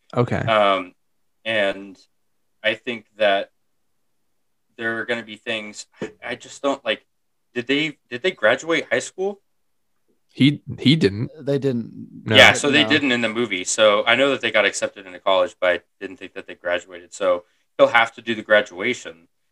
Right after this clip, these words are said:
Speaker 2: because I'm guessing at that point they're like, "Well, our
Speaker 1: Well, if he
Speaker 2: records
Speaker 1: gets
Speaker 2: show
Speaker 1: his
Speaker 2: that you did this,
Speaker 1: G E D,
Speaker 2: but"
Speaker 1: he'll probably just drop out. Right?
Speaker 2: Yeah, yeah.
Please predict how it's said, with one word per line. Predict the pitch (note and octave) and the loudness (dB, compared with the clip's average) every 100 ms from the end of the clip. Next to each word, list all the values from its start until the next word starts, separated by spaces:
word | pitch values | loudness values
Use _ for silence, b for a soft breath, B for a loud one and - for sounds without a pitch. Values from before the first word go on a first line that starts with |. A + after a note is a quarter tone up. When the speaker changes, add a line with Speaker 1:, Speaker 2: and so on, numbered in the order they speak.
| _ | _
Speaker 2:
because | - G#2+ G#2+ G2 - | -10 -2 0 0 -2
I'm | A2+ G#2 | -4 -2
guessing | G2+ G#2 G#2+ G2 | -2 -2 -4 -10
at | F#2+ | -4
that | G2 F#2 - | -2 -2 -2
point | G2+ F#2+ F2+ | -6 -6 -6
they're | F#2+ | -2
like, | F2+ E2 - | 0 -2 0
"Well, | F2+ F2 E2+ _ _ _ _ _ _ _ _ _ | 2 2 -2 _ _ _ _ _ _ _ _ _
our | G2 | 0
Speaker 1:
Well, | G#2 | 2
if | A#2 | 4
he | C#3+ | 4
Speaker 2:
records | F3 | 4
Speaker 1:
gets | G#3+ | 4
Speaker 2:
show | G3 | 4
Speaker 1:
his | B2+ | 2
Speaker 2:
that | C#3+ | 2
you | D3 | 2
did | A#2+ | 2
this, | A2+ | 0
Speaker 1:
G | B2 | 0
E | |
D, | C#3 | -2
Speaker 2:
but" | E2+ A#2+ - _ _ _ - | -2 -6 -12 _ _ _ -4
Speaker 1:
he'll | A#2 | -2
probably | D3 C#3+ | 0 0
just | G2+ | -2
drop | G2 F2+ | -4 -2
out. | G#2+ E2+ - _ _ - | 0 -2 -6 _ _ -8
Right? | C#3+ | 2
Speaker 2:
Yeah, | F#2 D#2+ - _ _ - | 4 4 0 _ _ -6
yeah. | F2 D#2+ | -2 -2